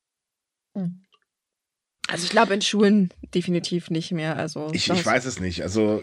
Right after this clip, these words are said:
Speaker 2: keine Ahnung, aber ich glaube, es findet halt bei uns nicht mehr statt. Und, ähm, es sollte auch dringend da aufhören. Übrigens auch tatsächlich, ähm, Menschen, die sie halt, äh, professionell Kalligrafie in Japan betreiben, sagen halt auch, „Leute, das ist Quark. Man kann das auch mit links. Das ist überhaupt nicht das Problem.“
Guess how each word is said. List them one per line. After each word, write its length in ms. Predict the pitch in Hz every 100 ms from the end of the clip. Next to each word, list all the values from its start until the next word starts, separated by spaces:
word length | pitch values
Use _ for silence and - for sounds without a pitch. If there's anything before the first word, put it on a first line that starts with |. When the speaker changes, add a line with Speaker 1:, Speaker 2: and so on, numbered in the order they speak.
| -
Speaker 2:
keine 280 | - 110 90
Ahnung, 240 | 101 110
aber 120 | 92 95
ich 140 | 95
glaube, 260 | 90 104 101
es 120 | -
findet 260 | 107 101
halt 160 | 98 95
bei 80 | -
uns 240 | 85 -
nicht 120 | 92 92
mehr 140 | 90
statt. 340 | - 92 - -
Und, 420 | 76 78 - -
ähm, 400 | - 90 87 90 -
es 100 | -
sollte 220 | 117 113
auch 80 | 101
dringend 600 | 113 117 113 - - -
da 220 | 104 104
aufhören. 380 | - 92 104 113
Übrigens 260 | 104 127 -
auch 180 | 123
tatsächlich, 540 | - 120 110 113 - -
ähm, 560 | 98 104 101 101 98 -
Menschen, 460 | - 92 110 - 110
die 100 | 104
sie 240 | 101 92
halt, 460 | 104 101 101 - -
äh, 120 | -
professionell 560 | - 113 110 - 104 151
Kalligrafie 600 | - 90 87 87 87 98
in 80 | 90
Japan 280 | 90 87 92
betreiben, 380 | 95 98 101 101
sagen 300 | 104 107 104
halt 160 | 101
auch, 200 | 117 107
„Leute, 240 | 107 110 101
das 160 | 98
ist 200 | - -
Quark. 340 | - 110 113 90
Man 100 | 90
kann 180 | 104
das 140 | 113 101
auch 140 | 101
mit 120 | 110
links. 320 | 98 139 185 -
Das 140 | 104
ist 140 | 104 -
überhaupt 300 | 104 120 -
nicht 140 | 110
das 120 | 98
Problem.“ 480 | - 101 92 98 143